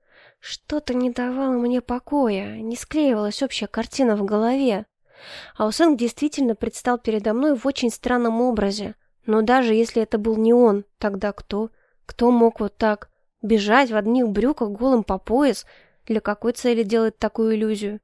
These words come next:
Какой в этом смысл? Не успев успокоиться, я решила встать и походить по комнате. Перед уходом горничные пояснили мне, как работает местный свет. Достаточно прикоснуться к светильнику, и он загорается. Магия. А для меня так обычные сенсоры.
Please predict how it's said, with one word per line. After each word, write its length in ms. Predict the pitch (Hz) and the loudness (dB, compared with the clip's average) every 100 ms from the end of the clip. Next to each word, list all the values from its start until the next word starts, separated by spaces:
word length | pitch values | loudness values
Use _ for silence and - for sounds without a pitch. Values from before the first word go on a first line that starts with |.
| _ - | _ -16
Какой 320 | 190 - 190 | -14 -8 -4
в 60 | 208 | -4
этом 180 | 202 | -4
смысл? 540 | 202 240 220 208 214 202 _ _ _ _ - | -4 0 0 0 -6 -10 _ _ _ _ -2
Не 120 | 220 | -2
успев 260 | - 359 | 0 0
успокоиться, 720 | 285 - 226 - 349 320 - | -2 -4 -6 0 0 0 -2
я 160 | 208 269 | 0 0
решила 380 | 247 - 269 214 | 0 -2 -2 -2
встать 360 | - 285 285 | -4 -8 -6
и 40 | 214 | -8
походить 480 | 208 - 208 226 - | -8 -6 -6 -6 -8
по 120 | 240 | -8
комнате. 640 | - 208 202 190 - 208 _ _ _ _ - - - | -2 -2 -2 -6 -12 -18 _ _ _ _ -20 -20 -4
Перед 220 | 240 240 | 2 2
уходом 440 | 262 370 320 240 214 | 4 4 6 6 6
горничные 560 | 320 302 220 - 208 | 6 4 2 0 -2
пояснили 560 | - 240 226 285 269 220 | 0 -4 -2 -2 2 2
мне, 260 | 240 339 | 2 2
как 240 | 339 285 - | 2 0 0
работает 500 | 220 220 254 226 - | -2 -2 -2 -2 0
местный 340 | 233 226 254 | 0 0 -4
свет. 480 | - 294 254 185 - - | -4 -4 -2 -4 -6 -6
Достаточно 520 | 226 - 208 - 214 | -4 -2 -2 -2 -4
прикоснуться 600 | 240 233 233 269 240 - | -4 -4 -2 -2 -4 -6
к 40 | |
светильнику, 640 | - 226 - 330 277 - 208 | -10 -6 0 4 4 2 -2
и 20 | |
он 160 | 220 | -2
загорается. 840 | 220 220 247 269 208 185 - 180 190 _ _ - | -2 0 0 2 0 -4 -6 -10 -10 _ _ -8
Магия. 760 | 202 214 233 208 202 233 214 _ | -4 -2 -2 -4 -8 -10 -14 _
А 100 | - | -10
для 160 | 202 214 | -2 2
меня 260 | 226 269 | 4 2
так 180 | 277 - | 0 -4
обычные 460 | 202 202 - - 202 | -4 -4 -6 -6 -8
сенсоры. 540 | - 214 - 196 220 | -4 -4 -4 -6 -8